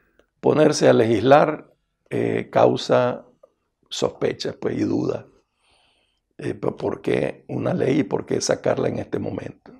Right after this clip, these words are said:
Entonces, lógicamente, saque-, sale la, la, la, sacan las conclusiones de que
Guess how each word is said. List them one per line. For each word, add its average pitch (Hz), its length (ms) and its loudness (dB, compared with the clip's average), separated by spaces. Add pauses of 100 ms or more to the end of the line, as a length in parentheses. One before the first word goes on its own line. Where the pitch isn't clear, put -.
Entonces, - 440 -4
lógicamente, 131 960 -2 (680)
saque-, - 380 -4
sale - 360 2
la, - 280 0
la, 67 280 -2
la, 58 540 -2
sacan - 400 -2
las - 120 -4
conclusiones 147 840 0
de 113 140 -2
que - 320 -6